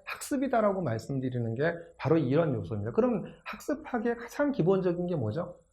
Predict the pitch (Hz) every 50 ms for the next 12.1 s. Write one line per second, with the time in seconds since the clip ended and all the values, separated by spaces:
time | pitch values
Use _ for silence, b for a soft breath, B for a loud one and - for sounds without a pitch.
0 | _ _ _ _ _ _ _ _ - 240 254 247 294 294 285 277 269 262 269 185
1 | 180 175 170 175 175 151 123 120 127 135 160 160 160 143 127 123 123 - 135 123
2 | 123 120 117 117 107 110 104 104 107 117 165 175 175 B B B B B B -
3 | 170 180 196 185 - 160 160 170 170 165 165 151 135 120 117 117 110 110 110 120
4 | 131 156 175 185 180 - 175 175 165 139 131 123 120 123 117 110 110 113 - 175
5 | 180 175 - - - - 143 147 165 160 139 127 123 127 120 113 117 107 101 101
6 | 101 107 98 104 113 113 113 113 - - _ _ _ - 143 139 170 214 208 -
7 | B B B B B B B 147 151 165 151 135 147 151 196 190 190 - - 185
8 | 175 165 160 160 147 147 143 143 127 120 117 113 123 117 113 113 110 - 156 156
9 | 156 - 135 131 147 139 - - 147 135 127 127 117 113 104 - 113 113 110 104
10 | 98 98 98 98 110 110 - 147 151 160 160 160 190 175 165 160 151 139 127 113
11 | 107 107 107 - - 107 98 92 95 92 - - 131 151 175 202 196 - 247 226
12 | 165 117